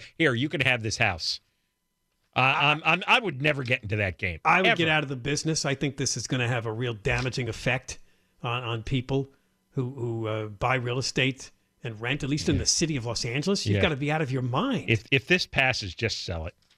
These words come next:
Speaker 1: Sell your place. 'Cause
Speaker 2: I
Speaker 1: this
Speaker 2: think
Speaker 1: is
Speaker 2: so.
Speaker 1: crazy. I mean, again, this is, this is, uh, oppressive, uh, communist tactics. The,
Speaker 2: And
Speaker 1: the,
Speaker 2: Bonin,
Speaker 1: you
Speaker 2: "Oh, this will make it easier for homeless people to find housing." Yeah, I'm sure a credit check is all that kept the crazy guy in the street corner from getting an apartment.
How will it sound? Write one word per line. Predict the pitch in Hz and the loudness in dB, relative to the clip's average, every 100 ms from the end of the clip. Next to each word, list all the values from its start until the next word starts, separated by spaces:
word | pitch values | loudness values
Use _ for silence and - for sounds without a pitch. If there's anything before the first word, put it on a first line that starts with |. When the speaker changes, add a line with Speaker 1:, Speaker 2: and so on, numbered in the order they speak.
| _ | _
Speaker 1:
Sell | - 120 110 | -4 0 2
your | 95 | 0
place. | - 82 80 - - _ _ _ _ _ _ _ | -4 -10 -10 -10 -14 _ _ _ _ _ _ _
'Cause | 123 107 | 0 4
Speaker 2:
I | 165 | 4
Speaker 1:
this | 165 196 | 4 4
Speaker 2:
think | 139 | 4
Speaker 1:
is | - | 0
Speaker 2:
so. | 117 | 2
Speaker 1:
crazy. | 120 120 143 226 | 2 4 2 0
I | |
mean, | 294 302 | 2 2
again, | 285 320 262 | 4 4 2
this | 165 - | -2 -2
is, | 185 | -2
this | 151 190 170 | 0 0 0
is, | 131 | 0
uh, | 139 127 117 117 117 | 2 2 2 -2 -2
oppressive, | 110 - 143 - 110 85 | -4 0 0 0 -2 0
uh, | 101 85 - _ _ _ | -2 -2 -6 _ _ _
communist | 135 123 107 98 - | 2 4 2 0 0
tactics. | 101 95 - 78 - - - _ _ _ _ | 0 -2 -6 -6 -4 -4 -6 _ _ _ _
The, | 143 | 4
Speaker 2:
And | 160 202 | 4 4
Speaker 1:
the, | 170 | 6
Speaker 2:
Bonin, | 247 226 170 - _ | 6 4 2 -4 _
Speaker 1:
you | 262 | 4
Speaker 2:
"Oh, | |
this | 240 285 | 6 4
will | 311 | 4
make | 285 | 4
it | 262 | 4
easier | 262 233 | 4 2
for | - 233 | 4 4
homeless | 226 240 196 | 4 2 0
people | - 185 160 | 0 -2 0
to | |
find | 139 180 165 | 2 2 4
housing." | 160 143 135 - - | 4 2 0 -6 2
Yeah, | 320 | 4
I'm | 269 | 4
sure | - 349 | 4 4
a | 277 | 4
credit | - 294 196 | 6 4 6
check | 226 180 | 2 2
is | 165 | 4
all | 240 | 4
that | 202 - | 4 2
kept | 226 | 2
the | - | 2
crazy | - 240 175 | 2 2 4
guy | 190 190 | 6 4
in | 156 | 4
the | |
street | - 220 | 2 0
corner | - 196 147 | 4 4 4
from | 185 | 4
getting | 180 160 | 4 4
an | 131 | 2
apartment. | - 156 - 107 - | 2 2 0 -8 -12